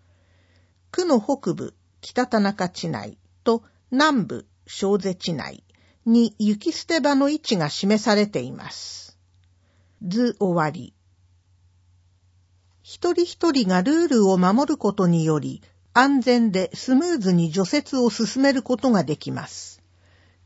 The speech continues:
区民の皆さんのご協力をお願いします。問い合わせ、建設課。電話、三七二の六四七零。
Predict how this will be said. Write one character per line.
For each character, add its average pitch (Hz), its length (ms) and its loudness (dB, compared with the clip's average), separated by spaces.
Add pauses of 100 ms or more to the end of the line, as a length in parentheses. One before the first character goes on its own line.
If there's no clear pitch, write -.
区 381 160 -4
民 349 260 0
の 196 100 4
皆 202 260 4
さ 180 200 0
ん 156 100 -2
の 156 100 -2
ご 180 160 0
協 277 260 -2
力 226 380 0
を 180 100 4
お 180 100 4
願 160 320 0
い 139 60 -6
し - 200 -8
ま 120 140 -8
す。 - 420 -20 (960)
問 262 240 0
い 254 80 0
合 226 80 4
わ 202 120 0
せ、 - 320 -6 (320)
建 254 220 0
設 - 380 -6
課。 - 240 -4 (640)
電 220 320 4
話、 180 220 2 (120)
三 320 340 -2
七 262 260 2
二 175 200 2
の 143 300 -4
六 202 320 0
四 226 280 0
七 165 320 0
零。 160 340 -4